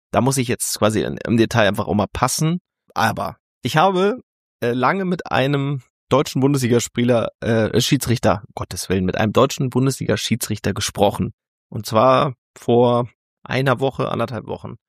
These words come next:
Da ging es genau darum. Also es ging darum, wer sind die besten deutschen Schiedsrichter gerade, wer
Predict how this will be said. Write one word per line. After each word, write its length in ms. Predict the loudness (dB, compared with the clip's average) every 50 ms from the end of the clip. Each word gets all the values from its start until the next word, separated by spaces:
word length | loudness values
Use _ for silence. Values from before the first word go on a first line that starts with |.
| _ _ _ _ _ _ _ _ _ _ -8
Da 80 | -6
ging 240 | -2 0 0 2 2
es 300 | 2 2 0 -2 -10 -12 _ _ _ _ _
genau 520 | -4 -2 0 2 2 4 4 4 4 2
darum. 540 | 2 0 0 0 0 -2 -4 -6 -6 -8 -8 _ _ _ _ _ _ _ -12
Also 200 | -10 -8 -8 -8
es 120 | -8 -6
ging 200 | -4 -4 -2 0
darum, 400 | 0 0 0 0 -2 -2 -2 -4 -6 _ _ _ _ -8
wer 320 | -2 2 4 4 6 4
sind 180 | 4 2 0 -2
die 80 | 0 0
besten 360 | 2 0 0 0 -4 -2 0
deutschen 280 | 2 2 0 -2 -6
Schiedsrichter 460 | -6 -4 -4 -4 -4 -4 -4 -2 -4 -4
gerade, 380 | -4 -2 0 0 0 0 0
wer 240 | 0 0 0 0 0